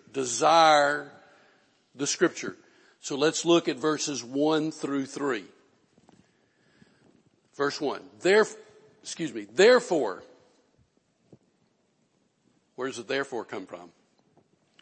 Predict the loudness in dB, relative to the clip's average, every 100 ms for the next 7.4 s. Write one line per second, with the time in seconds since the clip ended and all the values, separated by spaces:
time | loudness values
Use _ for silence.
0 | _ _ _ _ _ _ -10 -8 0 2
1 | 2 -2 -4 -6 2 2 2 0 0 -2
2 | -2 -2 -2 -2 -4 -10 _ _ _ _
3 | -6 -6 -6 0 4 6 6 4 -2 -12
4 | -16 -12 -6 0 0 0 -2 0 0 -2
5 | -4 -4 -2 0 0 -2 -8 -20 _ _
6 | _ -10 -6 2 4 4 4 4 4 0
7 | 0 0 -2 -2